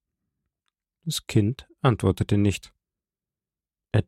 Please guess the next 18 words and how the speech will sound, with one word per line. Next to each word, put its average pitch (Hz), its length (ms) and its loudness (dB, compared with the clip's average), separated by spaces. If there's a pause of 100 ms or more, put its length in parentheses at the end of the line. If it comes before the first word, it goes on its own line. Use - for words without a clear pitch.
drückte 156 400 2
seine 113 280 4
gierigen 127 560 4
Lippen 110 360 4
auf 107 120 2
seine 117 300 2
Wangen. 98 380 2 (1160)
Diese 151 320 0
Wangen 113 400 4
waren 127 280 4
bleich 104 460 0 (120)
und - 260 -2
eisig. - 460 -2 (920)
Er 110 160 4
rieb 147 180 2
seine 139 240 6
starren 139 400 4
Glieder, 123 440 6